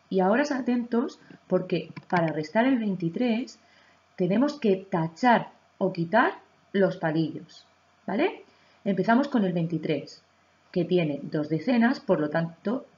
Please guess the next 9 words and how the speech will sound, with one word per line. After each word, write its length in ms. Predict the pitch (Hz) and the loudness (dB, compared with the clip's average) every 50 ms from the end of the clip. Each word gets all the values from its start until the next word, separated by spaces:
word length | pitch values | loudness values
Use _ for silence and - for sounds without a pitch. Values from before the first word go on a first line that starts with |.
| _ - | _ -8
deberíamos 540 | - 180 180 165 165 160 160 160 156 156 - | -2 0 2 2 2 0 0 0 -2 -4 -2
tachar 440 | - 175 170 - 220 202 165 - - - - - - - _ - - - _ _ _ _ _ | -4 -4 -2 0 0 0 0 0 -4 -14 -16 -16 -16 -14 _ -16 -16 -16 _ _ _ _ _
una 420 | - 170 170 175 208 269 349 - - _ _ - - - - - - - - _ _ - | -6 -4 -2 0 0 -2 -2 -4 -10 _ _ -14 -14 -14 -14 -14 -20 -20 -20 _ _ -2
y 140 | 208 202 | 0 0
dos 180 | 175 170 156 151 | 2 0 0 -2
decenas. 600 | 156 156 - - 240 226 185 156 - - - - _ _ _ _ _ _ _ _ _ - | -4 -6 -2 -2 0 0 0 -2 -6 -10 -20 -20 _ _ _ _ _ _ _ _ _ -4
Y 140 | - 214 208 | 0 2 4
luego 260 | 208 233 247 277 285 | 4 4 4 4 2
tiene 340 | 285 269 277 302 349 381 381 | 2 2 0 0 0 -2 -4